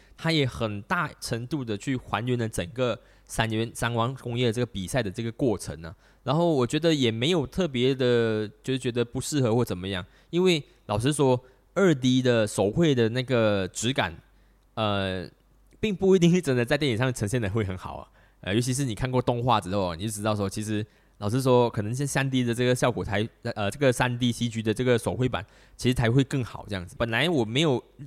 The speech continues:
特别意识到手绘还是三D是比较好的，但是老实说，你看到手绘的那个画像出现的时候，你真的会有一种坠入时-，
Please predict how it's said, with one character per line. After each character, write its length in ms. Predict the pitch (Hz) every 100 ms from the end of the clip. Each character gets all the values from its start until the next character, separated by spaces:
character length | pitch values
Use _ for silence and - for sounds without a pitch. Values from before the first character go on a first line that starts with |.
| -
特 160 | 226 185
别 160 | 127
意 160 | - 165
识 100 | 139
到 140 | 143
手 220 | 139 -
绘 200 | 107 147
还 140 | 110 110
是 80 | 127
三 260 | 110 107
D 240 | 104 101 101 _ _
是 340 | - 143 131 110
比 140 | 101
较 120 | 87
好 220 | 120 - 62
的， 100 | 65
但 120 | 127
是 240 | 131 135 123 _ _ -
老 80 |
实 80 | 107
说， 160 | 135 135
你 80 | 107
看 160 | -
到 100 | 143
手 240 | 139 - 92
绘 240 | - 135
的 160 | 110 101
那 180 | 117 131
个 340 | 123 107 101
画 240 | 113 135 120
像 240 | 131 113
出 200 | - 127
现 180 | 127 120
的 80 | 101
时 160 | 98
候， 140 | 104 98 - -
你 80 | -
真 160 | 110 120
的 80 | 120
会 160 | 143
有 160 | 123 104
一 40 |
种 180 | 104 98 - _ -
坠 180 | 180
入 200 | 147 147
时-， 320 | 131 - 113